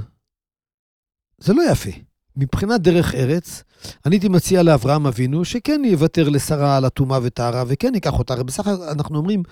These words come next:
שקיימו אבותינו את כל התורה כולה עד שהיא ניתנה, אבל זה היה בהתנדבות, זה היה לפני מתן תורה, לא? אני אתן לכם הוכחה, ואחר כך נחזור לכאן ואני אוכיח לכם שאני טועה במה שאני עכשיו אומר.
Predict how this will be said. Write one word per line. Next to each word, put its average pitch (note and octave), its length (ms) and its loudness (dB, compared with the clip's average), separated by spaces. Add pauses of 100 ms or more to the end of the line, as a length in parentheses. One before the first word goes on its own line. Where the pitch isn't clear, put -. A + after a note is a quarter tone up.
(340)
שקיימו E3 720 2
אבותינו E3 520 4
את C#3 80 0
כל F#3+ 200 2
התורה D#3+ 320 0
כולה C#3 640 -2 (360)
עד E3+ 140 -2
שהיא E3 180 4
ניתנה, C3 440 -2 (640)
אבל C#3+ 160 4
זה C3+ 80 2
היה F3+ 80 4
בהתנדבות, G3 480 0
זה E3+ 60 2
היה F#3 80 2
לפני A3+ 220 -4
מתן E3+ 300 -2
תורה, A2+ 280 -4
לא? F3+ 240 0 (500)
אני E3+ 80 2
אתן A3+ 160 0
לכם G3+ 180 2
הוכחה, F3 400 2
ואחר F3 140 0
כך C#3+ 140 -6
נחזור D#3 340 -2
לכאן F3+ 260 -2
ואני C#3+ 200 0
אוכיח D#3+ 300 -2
לכם F#3+ 240 -2
שאני D3 200 0
טועה D#3+ 320 0
במה A#2 220 0
שאני A#2+ 200 -4
עכשיו A2 280 -6
אומר. G#2 260 -8